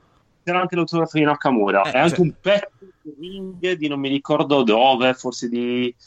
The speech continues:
Speaker 1: forse di N X T, il, quello fatto a Londra,
Speaker 2: No,
Speaker 1: tipo
Speaker 2: dico
Speaker 1: per
Speaker 2: io,
Speaker 1: Londra.
Speaker 2: dico io, questa è una roba interessante, ma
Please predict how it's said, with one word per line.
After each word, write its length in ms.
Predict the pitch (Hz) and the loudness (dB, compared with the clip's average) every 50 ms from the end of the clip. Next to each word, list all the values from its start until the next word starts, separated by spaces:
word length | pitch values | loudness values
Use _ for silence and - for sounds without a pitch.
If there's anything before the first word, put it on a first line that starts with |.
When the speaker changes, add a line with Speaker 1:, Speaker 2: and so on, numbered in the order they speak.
| - - - - - - _ _ _ _ _ _ _ _ - - - - - - - | -20 -20 -20 -20 -20 -20 _ _ _ _ _ _ _ _ -14 -12 -10 -10 -12 -12 -14
Speaker 1:
forse 400 | - - - - - - 117 110 | -14 -12 -8 -6 -2 0 2 4
di 140 | 113 117 | 4 6
N 160 | 117 117 117 113 | 6 6 4 4
X 240 | 113 - - - | 2 0 -4 -2
T, 80 | - - | 0 2
il, 840 | 123 123 120 120 113 104 104 101 104 104 107 104 104 - 101 107 101 | 2 4 6 6 6 6 6 6 4 4 2 0 0 0 0 0 0
quello 200 | - - 120 113 | 0 2 0 2
fatto 220 | 117 120 117 - 123 | 2 0 0 0 2
a 40 | |
Londra, 560 | 110 110 107 110 104 92 92 92 95 104 107 113 | 4 4 4 4 2 0 -2 -2 -2 -2 -2 -2
Speaker 2:
No, 100 | 156 135 | -2 -4
Speaker 1:
tipo 60 | 117 | -6
Speaker 2:
dico 160 | 123 120 117 | -2 2 4
Speaker 1:
per 140 | 117 147 120 | 4 4 2
Speaker 2:
io, 60 | 104 | 0
Speaker 1:
Londra. 280 | 107 107 95 87 - - | -2 -2 -4 -6 -8 -12
Speaker 2:
dico 220 | 120 127 113 131 | -12 -10 -8 -6
io, 160 | 143 131 113 107 | -4 -4 -4 -6
questa 300 | - 151 170 - - - | -6 -8 -8 -6 -6 -6
è 20 | |
una 120 | 147 127 | -4 -4
roba 200 | 113 110 110 110 | -4 -4 -4 -6
interessante, 800 | 110 98 - 117 107 104 - - - 139 131 113 104 98 - 104 | -8 -8 -8 -10 -10 -10 -10 -10 -8 -8 -8 -8 -8 -10 -12 -12
ma 200 | 95 98 92 92 | -12 -12 -14 -16